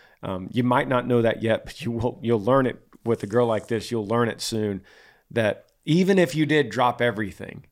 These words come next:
and were there all the time, you're never going to be enough of what she wants out of you. So just understand that. Um, I love that your heart is, ca-, actually cares about her, and you kind of feel sorry for her, and you realize that you're doing other things, but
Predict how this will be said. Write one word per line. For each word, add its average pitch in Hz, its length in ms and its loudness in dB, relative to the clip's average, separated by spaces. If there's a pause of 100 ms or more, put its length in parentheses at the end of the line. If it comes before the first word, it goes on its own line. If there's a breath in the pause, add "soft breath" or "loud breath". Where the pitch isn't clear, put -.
(140)
and 120 280 0
were 120 120 2
there 120 340 4
all 131 180 8
the 113 100 -4
time, 90 460 -6 (240)
you're 123 360 2
never 147 680 4
going 135 340 -2
to 117 80 -6
be 120 260 -4
enough 117 360 -6
of 107 80 -6
what 107 200 -4
she - 200 -8
wants 104 340 -8
out 98 200 -10
of 95 140 -16
you. 98 280 -12 (680)
So - 120 -18
just 131 200 -4
understand 110 560 -2
that. - 200 -12 (500)
Um, 107 280 -2
I 120 80 4
love 120 240 4
that 120 160 -4
your 127 80 2
heart 113 320 4
is, 101 160 -4 (180)
ca-, - 120 -10
actually 113 260 -4
cares 117 360 0
about 110 360 4
her, 110 180 2
and 98 160 -4
you 98 160 -8 (160)
kind 117 160 -4
of 117 80 -6
feel 120 120 -4
sorry 110 360 2
for 110 240 -6
her, 107 320 -2
and 98 100 -6
you 98 100 -8
realize 113 680 0
that - 260 -6 (540 soft breath)
you're 113 180 -4
doing 120 320 0
other 117 180 -2
things, 104 440 -8
but - 320 -6